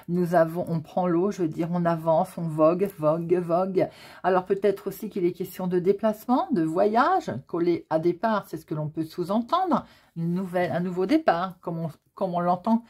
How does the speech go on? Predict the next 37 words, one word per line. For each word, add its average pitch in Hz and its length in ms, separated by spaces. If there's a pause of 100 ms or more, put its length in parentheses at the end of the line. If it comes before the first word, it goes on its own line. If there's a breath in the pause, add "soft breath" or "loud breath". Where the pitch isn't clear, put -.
(180 soft breath)
carrément, 175 680
hein. 214 80 (240 loud breath)
Regardez, 220 640 (260 loud breath)
vous 214 160
êtes 233 120
entendu, 233 400
reconnu, 214 640 (240)
tout - 80
ce - 80
que 233 80
vous 196 160
dites 185 480
est 190 220
entendu. 185 680 (320 loud breath)
Euh, 170 500 (200)
on 220 120
écoute 320 340
ce - 40
que - 80
vous 226 160
faites 226 400
et 226 60
vous 208 200
avez 208 140
une 240 140
certaine 220 340
notoriété. 208 800 (760)
On 185 120
écoute 214 220
ce - 40
que - 80
vous 196 160
dites, 170 240
ce 147 80
sera 160 140
mieux, 135 180
hein. 214 220